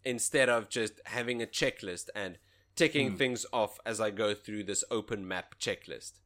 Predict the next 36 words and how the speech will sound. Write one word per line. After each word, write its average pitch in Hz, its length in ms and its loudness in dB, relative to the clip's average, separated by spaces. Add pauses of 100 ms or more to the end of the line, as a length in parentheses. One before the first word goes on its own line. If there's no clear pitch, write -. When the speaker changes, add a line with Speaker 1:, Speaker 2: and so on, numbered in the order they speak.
(120)
Speaker 2:
Yeah, 120 220 4
yeah, 98 260 0
no, 135 180 0
I'm 117 80 0
with 92 120 0
you. 110 200 -4
I'm 113 160 0
with 95 140 0
you. 101 100 0
I 131 100 8
can 147 100 -4
see 185 220 0 (320)
that 208 180 12
would, 180 320 8
I 165 160 10
understand 165 460 6
that 147 160 12
would 139 160 -2
be 147 140 0
more 131 200 2
fun. 135 320 2
Did 143 160 -4
you 175 80 -2
do 175 180 8
all 156 180 4
the 147 140 2
arcs 120 500 8
as 101 120 -6
well? 101 260 6
To 101 180 0
Speaker 1:
No, 123 320 8
no, 123 480 6 (180)
I 139 140 6
hardly 160 420 6
did 143 200 4
any. 120 580 2